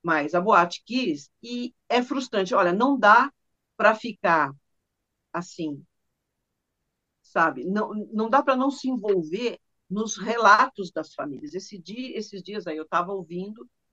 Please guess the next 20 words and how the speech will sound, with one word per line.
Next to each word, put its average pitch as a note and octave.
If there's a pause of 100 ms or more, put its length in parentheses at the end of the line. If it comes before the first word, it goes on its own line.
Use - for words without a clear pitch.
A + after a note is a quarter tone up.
(180)
isso G3
eu G#3+
já A3
tenho G3+
acompanhado F3+
desde G#3
lá F3
do E3+
início, F3
é, F#3 (880)
é, E3+
dói, G#3
né? E3+ (240)
Dói D3
de F3+
ver F3+
a G#3+
família, B3 (800)
as C4
famílias C4